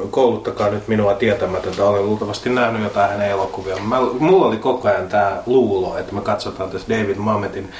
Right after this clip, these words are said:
tai siis ei tän aikana, mut ennen tätä, kun tuli, tuli tuohon noi alku,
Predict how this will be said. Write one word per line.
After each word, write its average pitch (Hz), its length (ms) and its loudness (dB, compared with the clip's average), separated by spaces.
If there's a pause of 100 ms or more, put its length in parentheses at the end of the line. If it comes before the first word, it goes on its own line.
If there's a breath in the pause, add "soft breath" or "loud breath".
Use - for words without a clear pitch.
(260 loud breath)
tai 117 120 2
siis 113 200 -4
ei 120 140 4
tän 123 220 0
aikana, 131 420 2
mut 107 120 -8
ennen 127 380 0
tätä, - 280 -6 (800 loud breath)
kun 117 140 0
tuli, 120 480 4
tuli 127 220 4
tuohon 104 360 0
noi 104 400 0 (380)
alku, 117 480 0